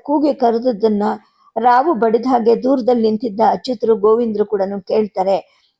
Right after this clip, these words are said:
ಆಕೆ ಶರೀರದಾದ್ಯಂತ ತರತರನೆ ನಡುಗ್ತಾ ಇರೋದು ನೋಡ್ತಾರೆ. ಆದ್ರೆ ಆಕೆಗೆ ಸಹಾಯ ಮಾಡಕ್ಕೆ ಅಂತ ಒಂದು ಹೆಜ್ಜೆ ಮುಂದಕ್ಕಿಡಕ್ ಕೂಡ ಅವ್ರ ಕೈಲಿ ಸಾಧ್ಯ ಆಗೋದಿಲ್ಲ. ಅವ್ರ ಕಾಲುಗಳು ಕಟ್ಟಿದ ಹಾಗೆ ಆಗಿರುತ್ತೆ, ದೇಹವೆಲ್ಲ ಸ್ತಂಭೀಭೂತವಾಗಿ ಆಗಿರುತ್ತೆ.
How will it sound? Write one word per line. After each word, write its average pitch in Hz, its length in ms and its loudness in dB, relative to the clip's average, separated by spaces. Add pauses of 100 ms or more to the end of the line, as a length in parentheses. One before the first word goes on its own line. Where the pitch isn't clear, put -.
ಆಕೆ 240 540 0
ಶರೀರದಾದ್ಯಂತ 240 1000 0
ತರತರನೆ 220 560 -2
ನಡುಗ್ತಾ 214 440 -2
ಇರೋದು 254 340 2
ನೋಡ್ತಾರೆ. 190 720 0
ಆದ್ರೆ 226 680 0 (160)
ಆಕೆಗೆ 277 380 0
ಸಹಾಯ 262 480 0
ಮಾಡಕ್ಕೆ 226 480 -2
ಅಂತ 214 180 -4
ಒಂದು 208 280 0
ಹೆಜ್ಜೆ 220 320 0
ಮುಂದಕ್ಕಿಡಕ್ 226 680 0
ಕೂಡ 202 220 -4
ಅವ್ರ 190 120 0
ಕೈಲಿ 208 320 -4
ಸಾಧ್ಯ 214 460 -6
ಆಗೋದಿಲ್ಲ. 190 640 -2 (580)
ಅವ್ರ 285 160 2
ಕಾಲುಗಳು 240 600 0
ಕಟ್ಟಿದ 220 420 -2
ಹಾಗೆ 214 180 -2
ಆಗಿರುತ್ತೆ, 196 680 -2
ದೇಹವೆಲ್ಲ 208 500 2 (560)
ಸ್ತಂಭೀಭೂತವಾಗಿ 226 920 0
ಆಗಿರುತ್ತೆ. - 680 -8